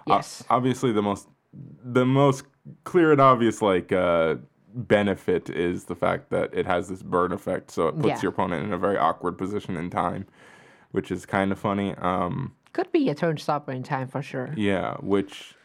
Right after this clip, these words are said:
Speaker 1: I think that is enough to, like, make you consider this card in the side, maybe.
Speaker 2: I
Speaker 1: Um,
Speaker 2: mean, if you wanna play like that, the, isn't, isn't the, uh,
Speaker 1: The
Speaker 2: the
Speaker 1: water
Speaker 2: gaming
Speaker 1: one?
Speaker 2: hand trap just
Speaker 1: Yeah. <laughs>
Speaker 2: better?
Speaker 1: I guess, which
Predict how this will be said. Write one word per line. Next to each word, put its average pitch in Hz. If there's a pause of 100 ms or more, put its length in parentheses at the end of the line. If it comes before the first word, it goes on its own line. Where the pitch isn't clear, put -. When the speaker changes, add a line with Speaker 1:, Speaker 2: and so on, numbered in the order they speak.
Speaker 1:
I 101
think 135 (520)
that 139
is 135
enough 110
to, 110
like, 95 (140)
make 95
you 98
consider 95
this 147
card 170
in 190
the 190
side, 190
maybe. 185
Speaker 2:
I 147
Speaker 1:
Um, 208
Speaker 2:
mean, 214
if 262
you 254
wanna 226
play 151
like 214
that, 320 (720)
the, 139 (120)
isn't, 147 (560)
isn't 147
the, 131
uh, 80
Speaker 1:
The -
Speaker 2:
the 87
Speaker 1:
water 101
Speaker 2:
gaming 101
Speaker 1:
one? 104
Speaker 2:
hand -
trap 156
just 113
Speaker 1:
Yeah. 151
<laughs> 147
Speaker 2:
better? 143 (580)
Speaker 1:
I 95
guess, 92
which -